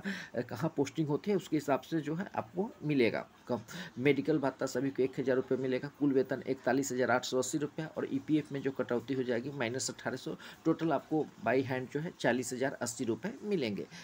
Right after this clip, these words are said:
यदि आप वर्ग नौ से दस के शिक्षक बनते हैं तो आपका मूल वेतन जो है आपका, ए, इकतीस हज़ार रहेगा, डीए आपका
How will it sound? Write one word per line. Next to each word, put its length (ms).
यदि 260
आप 260
वर्ग 260
नौ 280
से 160
दस 300
के 100
शिक्षक 360
बनते 360
हैं 80
तो 140
आपका 300
मूल 280
वेतन 340
जो 140
है 180
आपका, 340
ए, 240
इकतीस 400
हज़ार 200
रहेगा, 340
डीए 340
आपका 380